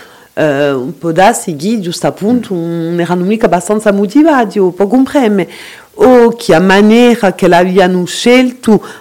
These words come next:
un, beh, infatti un li convenia tanto,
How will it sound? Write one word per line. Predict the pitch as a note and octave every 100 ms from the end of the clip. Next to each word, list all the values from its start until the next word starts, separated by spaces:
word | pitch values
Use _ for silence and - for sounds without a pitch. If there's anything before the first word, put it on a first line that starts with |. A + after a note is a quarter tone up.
| -
un, | F#3+ G3 F3+
beh, | D#3+ F#3 E3+ - -
infatti | E3+ E3 A#3+ A#3+
un | G#3
li | F#3
convenia | G3 G#3 G#3+ A#3 A3 A3
tanto, | C4+ A#3+ A3 -